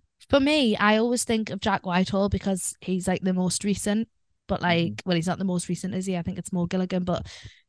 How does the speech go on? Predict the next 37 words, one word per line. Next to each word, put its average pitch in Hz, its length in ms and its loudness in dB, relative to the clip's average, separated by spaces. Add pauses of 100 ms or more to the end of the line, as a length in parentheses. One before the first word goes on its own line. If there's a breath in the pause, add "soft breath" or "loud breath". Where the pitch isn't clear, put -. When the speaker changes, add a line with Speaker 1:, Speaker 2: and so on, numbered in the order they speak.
(120)
Speaker 1:
I 269 220 4
think 415 260 -4
Ant 320 200 2
and 262 100 -4
Dec 247 220 2
hosting 254 340 0
it 254 140 0
is, - 340 -4 (280)
<sighs> - 260 -18
I - 300 -4
don't 247 120 -6
know, 247 160 2
I 247 80 6
love 254 160 4
Ant 269 140 2
and 254 100 -2
Dec, 247 180 -2
but 240 80 0
it's 226 120 -4
a - 20 -4
bit 233 140 2
weird, 233 240 4
isn't 240 180 2
it? 202 160 2 (600)
Speaker 2:
Yeah, 107 580 -8
and, 117 160 -8
and 127 180 -10
James 175 340 -8
Corden, 113 720 -4 (300)
I 113 100 -12
think, 110 380 -10 (100)
was 113 160 -14
kind 107 220 -8
of 107 80 -6
my 107 160 -8 (160)
peak 110 260 -12
era 110 400 -12